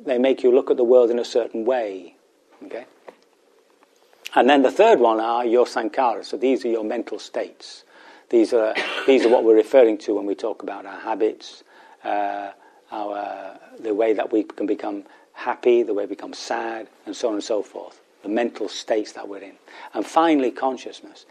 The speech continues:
Now, the problem is, uh, translation. And the Buddha himself, um, has problems trying to find the right word to express what he wants to express. And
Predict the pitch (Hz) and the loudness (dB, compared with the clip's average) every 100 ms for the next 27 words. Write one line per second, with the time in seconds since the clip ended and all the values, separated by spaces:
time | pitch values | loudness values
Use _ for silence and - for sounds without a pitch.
0 | - - 131 135 135 117 - - - _ | -20 -12 -2 2 2 0 -6 -20 -20 _
1 | _ - 131 - 156 139 127 127 117 104 | _ -16 -4 4 6 6 4 2 2 -2
2 | - - - 123 113 107 107 - 127 110 | -8 -20 -12 -6 -4 -4 -6 -6 -4 0
3 | 135 131 - 104 92 - - 135 127 - | 2 2 0 -12 -14 -10 -2 0 2 2
4 | 208 214 190 - 185 185 - - _ _ | 2 2 -2 -2 0 0 -2 -12 _ _
5 | _ _ _ _ _ 123 120 120 120 123 | _ _ _ _ _ -6 -4 -4 -8 -12
6 | - - 139 127 - 170 123 101 87 - | -16 -8 -6 -2 6 6 6 2 -2 -20
7 | - - 123 113 - 127 120 120 110 113 | -18 -6 -4 -4 -4 -2 -2 -4 -6 -2
8 | 110 139 143 117 135 113 101 - 123 107 | 2 2 2 4 6 4 0 -6 -6 -6
9 | - 117 - - 113 113 - 110 113 117 | -6 -6 -6 -8 -8 -8 -6 -4 -4 -8
10 | 117 110 - 113 - - - - - 123 | -12 -12 -12 -12 -14 -20 -20 -18 -6 -2
11 | 123 123 120 | 0 0 -2